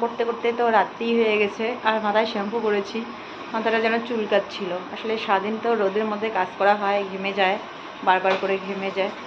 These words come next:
তো সেজন্য মাথাটা চুলকাচ্ছিল। শ্যাম্পু করে নিলাম, এখন ভালো লাগছে। তো চুলগুলো এখন শুকাতে হবে। আর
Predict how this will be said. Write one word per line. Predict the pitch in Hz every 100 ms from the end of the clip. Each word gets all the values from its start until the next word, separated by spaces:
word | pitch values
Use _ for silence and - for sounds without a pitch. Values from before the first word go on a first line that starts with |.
| - - -
তো | - 196 214
সেজন্য | 202 214 208
মাথাটা | 196 202 208
চুলকাচ্ছিল। | 220 220 226 220 - 214 277 277
শ্যাম্পু | - 208 208 214
করে | 214 214
নিলাম, | 214 202 220
এখন | 202 202
ভালো | 190 175 180
লাগছে। | 190 - 240 285 - - - - - - - -
তো | - 208
চুলগুলো | 220 226 226 220
এখন | 226 226
শুকাতে | 233 208 208 220
হবে। | 208 202 233 - - 208 196
আর | 185